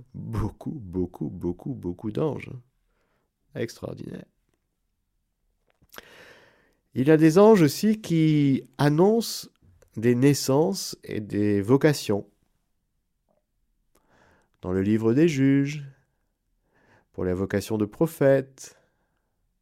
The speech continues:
d'Isaïe, Jérémie. D'ailleurs, ces prophètes qui sont assistés par les anges. Par exemple, Élie, qui,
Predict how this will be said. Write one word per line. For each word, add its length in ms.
d'Isaïe, 800
Jérémie. 760
D'ailleurs, 560
ces 160
prophètes 380
qui 100
sont 140
assistés 520
par 200
les 220
anges. 400
Par 120
exemple, 460
Élie, 340
qui, 600